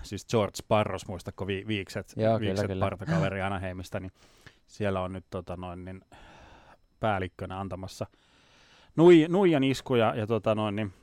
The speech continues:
Speaker 1: no jos otetaan se tota noin, niin Tom Wilsonin taklaus niinku kiinni, mikä siitä tuli siniviivalla, niin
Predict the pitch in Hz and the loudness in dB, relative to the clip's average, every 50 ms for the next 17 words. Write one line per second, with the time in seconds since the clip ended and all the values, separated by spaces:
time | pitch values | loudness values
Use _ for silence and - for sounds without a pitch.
0 | _ _ _ _ _ _ _ _ _ _ _ _ _ _ _ _ - - 117 117 | _ _ _ _ _ _ _ _ _ _ _ _ _ _ _ _ -8 -4 0 2
1 | 131 139 - 160 135 131 120 - 123 107 107 95 113 107 101 101 - - - - | 2 2 0 0 -2 -2 2 2 2 2 2 2 0 0 0 -2 -4 -8 -8 -8
2 | 95 87 101 95 92 95 92 92 95 101 - _ _ _ _ _ _ _ _ _ | -4 -4 -4 -4 -4 -4 -6 -6 -6 -8 -10 _ _ _ _ _ _ _ _ _
3 | _ _ _ _ - 117 110 107 110 110 101 92 - - 98 95 98 98 - _ | _ _ _ _ 0 0 2 2 2 0 0 -2 -6 -8 -8 -8 -8 -10 -12 _
4 | _ _ - 110 110 - - 101 92 85 82 - - - _ _ _ _ _ _ | _ _ 0 0 0 0 -2 -4 -6 -6 -8 -10 -16 -20 _ _ _ _ _ _
5 | _ - 101 95 90 98 101 - _ _ _ _ _ _ _ _ - 113 104 98 | _ -12 -12 -10 -10 -10 -10 -12 _ _ _ _ _ _ _ _ -2 -2 0 0
6 | 101 92 92 90 98 90 - 95 87 - - 98 95 87 - 110 95 95 90 90 | -2 -4 -6 -6 -8 -8 -8 -10 -8 -8 -8 -8 -6 -6 -8 -8 -8 -8 -8 -8
7 | 85 82 87 90 95 87 - - _ _ _ _ _ _ _ - - 110 95 92 | -8 -8 -6 -6 -8 -8 -10 -14 _ _ _ _ _ _ _ -16 -10 -8 -8 -8